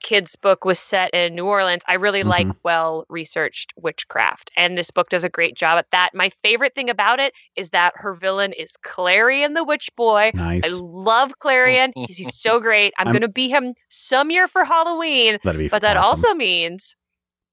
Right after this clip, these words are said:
Speaker 1: that Tikal is in the book.
Speaker 2: Oh.
Speaker 1: And Tikal is a little orange kitty, and I have an orange kitty. So every time Tikal shows up, I was really happy. The plot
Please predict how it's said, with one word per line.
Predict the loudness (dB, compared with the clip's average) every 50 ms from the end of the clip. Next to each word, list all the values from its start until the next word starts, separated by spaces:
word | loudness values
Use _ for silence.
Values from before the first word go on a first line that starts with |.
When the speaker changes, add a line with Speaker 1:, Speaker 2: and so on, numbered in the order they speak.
| _ _ _
Speaker 1:
that | -10 -10 -10 _
Tikal | -10 -10 -10 -10 -6 -4 -2 0 2 0
is | 0 0
in | -2 -4 -4
the | -4
book. | -6 -2 0 0 0 0 _ -12 -20 _ -6
Speaker 2:
Oh. | -4 -2 0 0
Speaker 1:
And | 0 -2 -2 -6 -4
Tikal | -4 -4 -4 0 0 2 4 4 4 2
is | 0 0
a | -4
little | -4 -2 0 0 0
orange | 2 2 2 2 2 0 -4 -12
kitty, | -10 -4 -2 0 0 2 0 0 -2 -4 _ _ _ -8
and | -2 0
I | 2 2
have | 2 2 2 2 2
an | 2 0
orange | 0 0 0 -2 -4 -8 -10
kitty. | -6 -4 -2 -2 0 0 -2 -2 _ _ _
So | -20 -12 -2
every | 0 0 2 2 0
time | 0 0 -2 -2 -2
Tikal | -6 -8 -8 -6 -4 -4 -4 -2
shows | 2 0 0 2 2
up, | 2 2 2 _ _ _ _ _ -4
I | -2
was | -2 -2 -2
really | -2 0 2 2 2 2
happy. | 2 4 2 2 2 0 -4 -6 -6 -6 -6
The | -8 -8
plot | _ -2 0 2 2 0